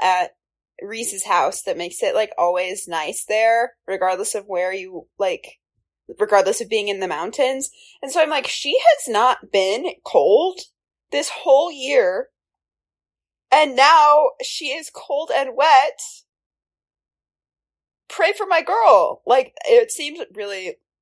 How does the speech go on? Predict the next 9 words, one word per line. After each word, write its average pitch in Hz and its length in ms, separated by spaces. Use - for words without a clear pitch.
like, - 200
it 233 120
was 277 160
described 208 600
very 190 240
well 175 500
for, 170 360
like, 165 260
how 160 440